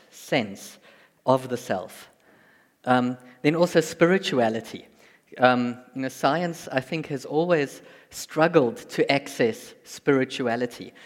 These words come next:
Now, that's not to diss science in any way, all right? That's just, um, that's outside of the scope of science. It's not where science is trying to play, and that's okay.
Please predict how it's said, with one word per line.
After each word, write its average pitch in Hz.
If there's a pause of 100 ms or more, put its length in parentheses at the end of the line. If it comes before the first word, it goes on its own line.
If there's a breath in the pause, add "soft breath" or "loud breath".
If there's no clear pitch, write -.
(140)
Now, 131
that's 156
not 151
to -
diss 147
science 117
in 127
any 135
way, 120
all 117
right? 147
That's -
just, - (260 loud breath)
um, 131
that's 147
outside 143
of 127
the 127
scope 135
of 127
science. 113
It's 120
not 135
where 131
science 127
is 131
trying 131
to -
play, 113
and 113
that's 117
okay. 117